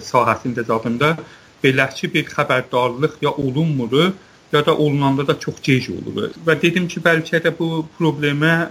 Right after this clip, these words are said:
araşdırmalara ehtiyacı vardır. E, bu problem nə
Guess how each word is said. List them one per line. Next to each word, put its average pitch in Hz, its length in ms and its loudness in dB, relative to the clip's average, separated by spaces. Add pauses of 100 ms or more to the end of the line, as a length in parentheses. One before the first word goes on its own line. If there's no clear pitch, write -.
araşdırmalara 135 1300 4
ehtiyacı 113 600 0
vardır. 107 580 0
E, 117 260 2
bu 131 80 -6 (100)
problem 120 300 0
nə 131 160 2